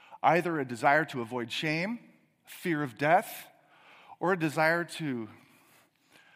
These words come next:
to be seen by people, to be seen as successful, whatever it is, that, that change is essentially pride-driven,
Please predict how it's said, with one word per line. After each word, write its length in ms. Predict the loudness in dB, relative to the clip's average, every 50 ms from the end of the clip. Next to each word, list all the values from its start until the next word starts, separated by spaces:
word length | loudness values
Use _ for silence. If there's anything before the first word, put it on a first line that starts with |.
| _ _ _ _ _
to 220 | -10 -8 -8 -6
be 120 | -6 -8 -8
seen 440 | -8 -8 -4 -2 -2 -2 0 2
by 180 | 2 2 2 2
people, 600 | 0 -4 -6 -4 -4 -6 -6 -6 -4 -4 -4 -4
to 120 | -6 -8
be 100 | -8 -6
seen 280 | -6 -4 -4 -2 -2 -2
as 100 | -4 -4
successful, 960 | -8 -12 -12 -12 -4 0 2 2 2 0 -6 -12 -10 -8 -6 -6 -6 -6 -10 -16 _ _ _ _ _ _ _ _
whatever 340 | -6 0 0 0 0 0 -2
it 60 | -2
is, 180 | -2 -2 -2 -4
that, 180 | -4 -4 -4 -4 -6 _ _ _ _ _ _ _ _
that 220 | 4 4 4 2
change 320 | -2 -4 -2 -2 -2 -4 -6
is 120 | -10 -10 -14 -18 _ -12 -10
essentially 460 | -8 -4 -2 -4 -4 -4 -6 -8 -8
pride-driven, 1000 | -8 -10 -4 2 2 2 2 2 -4 -10 -8 -6 -6 -4 -4 -4 -8 -8 -10